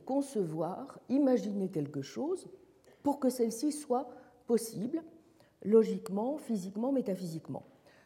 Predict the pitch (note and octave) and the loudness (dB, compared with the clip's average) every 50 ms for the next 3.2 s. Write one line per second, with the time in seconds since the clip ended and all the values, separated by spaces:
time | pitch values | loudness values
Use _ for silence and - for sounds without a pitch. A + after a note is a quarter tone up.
0 | _ - D#3 C#3+ D3 - C#4+ D#4+ E4+ D4 A#3+ B3 C4+ B3+ A#3 A#3 G#3+ A3 A#3 G#3+ | _ -10 -10 -4 2 6 6 6 6 6 8 8 8 10 8 8 4 2 0 0
1 | - - - - - - - - - - - - D3 D3 F#3+ A#3 A3 G#3+ G3+ G#3 | -2 -4 -8 -8 -8 -6 -6 -8 -8 -10 -10 -8 -2 2 4 6 6 6 6 4
2 | G3+ G3 F3 E3+ E3+ F3 F#3+ F#3+ F3+ F3 D#3 - - - - - - - - F3 | 4 2 0 -2 -2 0 2 2 2 0 -2 -4 -8 -14 -20 -20 -12 -4 0 2
3 | E3+ D#3 G2+ - | 2 2 2 0